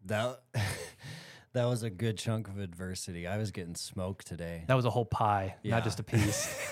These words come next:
Speaker 1: <laughs> Doing hard things every day is so valuable. It's, it's wild just how it makes ninety percent of all these other things that normally would stress me out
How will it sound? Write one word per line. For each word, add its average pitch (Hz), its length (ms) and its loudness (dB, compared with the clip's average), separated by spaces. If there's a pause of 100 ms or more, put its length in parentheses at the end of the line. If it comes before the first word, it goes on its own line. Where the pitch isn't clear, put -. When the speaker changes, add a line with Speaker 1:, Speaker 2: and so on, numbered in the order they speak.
(300)
Speaker 1:
<laughs> - 120 4 (1080)
Doing 127 280 4
hard 113 340 2
things 110 320 0
every 95 240 -4
day 95 240 -6
is 87 200 -8
so 92 540 -6 (180)
valuable. 85 640 -10 (120)
It's, 87 140 -12 (180)
it's - 220 -10
wild 92 480 -6
just 87 220 -10
how 90 420 -6 (720)
it 98 200 -4
makes 98 680 -6 (880)
ninety 98 500 -4
percent 95 460 -6
of 90 100 -6
all 90 220 -4
these 87 240 -8
other 90 260 -8
things 87 440 -8
that 90 200 -8 (100)
normally 95 800 -6 (180)
would 98 240 -10
stress - 520 -6
me 90 160 -8
out 92 340 -6